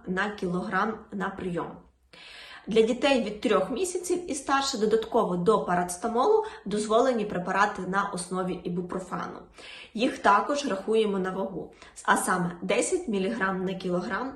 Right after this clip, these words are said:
на прийом. Препарати парацетамолу дозволені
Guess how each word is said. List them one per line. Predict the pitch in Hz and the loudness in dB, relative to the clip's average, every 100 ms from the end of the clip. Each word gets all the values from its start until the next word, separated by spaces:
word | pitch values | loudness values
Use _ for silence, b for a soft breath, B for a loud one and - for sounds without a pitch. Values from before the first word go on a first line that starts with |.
| - | -4
на | 202 208 | 0 0
прийом. | 208 180 170 - - _ _ B B B | -2 -4 -4 -8 -14 _ _ B B B
Препарати | - 233 277 294 285 | 2 4 6 4 2
парацетамолу | 262 262 - - 262 330 330 | 0 0 -2 -2 0 0 0
дозволені | 208 196 220 254 269 240 214 208 | -2 -4 2 4 4 2 0 -4